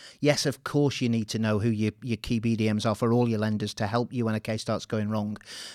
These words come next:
but really look at B D Ms as a way of getting more business, helping you write more business. Dealing with specialist lenders today is as simple as it's ever been. And in real terms, everything you get from a, from a case progress point of view with the mainstream lenders, you now get from the specialists. So I think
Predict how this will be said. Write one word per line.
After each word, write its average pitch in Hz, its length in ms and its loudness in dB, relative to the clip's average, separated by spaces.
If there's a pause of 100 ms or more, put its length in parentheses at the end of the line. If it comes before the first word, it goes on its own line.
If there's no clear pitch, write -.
(120)
but 120 100 2
really 135 420 6
look 139 320 6
at 127 140 0
B 127 160 2
D 123 80 2 (120)
Ms 117 160 2
as 117 120 -2
a 117 80 2
way 117 280 4
of 110 120 0
getting 117 240 2
more 113 120 2
business, 120 520 -2
helping 120 400 -2
you 117 80 2
write 113 180 2
more 113 140 0
business. 120 360 -2
Dealing 165 220 2
with 143 80 2
specialist - 400 -2
lenders 113 240 0
today 110 420 0
is 104 140 -2
as 104 80 -6
simple 120 400 -2
as 113 140 -4
it's - 120 -8
ever 104 160 -2
been. 101 200 -2 (360)
And 131 320 4 (300)
in 143 160 4
real 143 220 8
terms, 127 400 2
everything 165 440 4
you 139 120 4
get 135 280 2
from 131 220 2
a, 123 240 6
from 120 180 -2
a 117 60 2
case 113 260 0
progress 139 520 2
point 139 240 2
of 131 60 0
view 135 280 4 (320)
with 135 160 6
the 127 80 4
mainstream 131 380 4
lenders, 127 280 2
you 131 120 4
now 131 120 4
get 123 200 2
from 131 100 -2
the 123 60 0
specialists. - 580 -4
So 127 160 6
I 123 80 8
think - 260 2